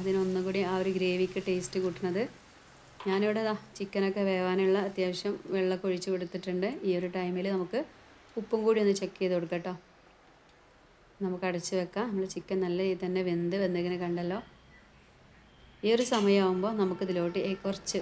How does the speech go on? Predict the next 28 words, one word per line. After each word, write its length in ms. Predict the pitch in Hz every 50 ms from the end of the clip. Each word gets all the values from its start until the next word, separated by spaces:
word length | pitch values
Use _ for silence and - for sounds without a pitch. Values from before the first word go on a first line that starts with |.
| - -
പച്ച 200 | - 196 196 - - 233 220
വെളിച്ചെണ്ണ 400 | 202 190 185 - 185 185 185 185
ഒഴിച്ച് 220 | 180 170 175 - 185
കൊടുക്കാം. 320 | 180 170 170 160 - 180 175 -
അതുപോലെ 340 | 185 185 180 180 180 180 180 175 -
തന്നെ 180 | 175 180 185 214 214 - - - 202
മല്ലിച്ചപ്പ് 640 | 190 196 196 196 196 196 - 202 185 - - 226 277 339 - - - -
ചെറുതായിട്ട് 500 | - 190 185 175 185 180 180 185 185 214 202 202
cut 180 | 185 185 - 185
ചെയ്തതും 280 | 185 180 180 180 180 180
കൂടി 140 | 185 247 294 -
ഇതിലോട്ട് 300 | 185 180 180 175 175 175 180 170
ഇട്ട് 120 | - 185 180
കൊടുത്തിട്ട് 380 | 175 170 170 180 170 175 226 269 - - - - - - - - - -
കുറച്ച് 300 | 214 214 214 214 - 240 226 -
സമയം 260 | 208 190 190 190 190 190 185
നമുക്കൊന്ന് 400 | 185 175 170 - 185 185 196 - - 196
അടച്ച് 300 | 185 180 175 - - - 202 185
വെക്കാം 120 | 170 - 180 170
കേട്ടോ. 180 | 165 175 170 160 - - - - - - - - - - - - - - - - - - - - - - - - - - - - _ - - - _ _ - _ _ - _ -
ഇത് 80 | - 190 190
നമ്മൾ, 160 | 190 190 185 190 202 196 - 190
ആ, 20 | 185 185 185 180 180 180 - - - - - -
കഴിക്കുന്ന 360 | 196 190 185 180 190 196 202 196 196
സമയത്ത് 300 | 185 180 180 175 175 202 185
എടുത്താൽ 240 | 175 165 - 180 175 175
മതി. 160 | 175 170 185 220 214 -
ആ 20 | -